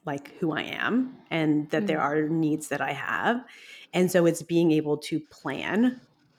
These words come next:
Speaker 1: accordingly. So I don't drive, like, when my babies are babies,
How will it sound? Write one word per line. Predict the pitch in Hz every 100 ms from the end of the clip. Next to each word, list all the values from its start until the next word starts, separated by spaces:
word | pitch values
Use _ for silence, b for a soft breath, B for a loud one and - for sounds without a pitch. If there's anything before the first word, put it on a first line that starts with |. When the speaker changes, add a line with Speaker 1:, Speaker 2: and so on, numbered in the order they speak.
| _ _ _ _ _ _ _
Speaker 1:
accordingly. | - - - - - - 262 330 B B B B
So | - 202 175 175 170 170 - _ _ _ _ _ - -
I | -
don't | 190 196 190
drive, | 170 202 202 185
like, | 185 180
when | 175
my | 175
babies | 180 170 196 202
are | 175
babies, | 160 170 269 302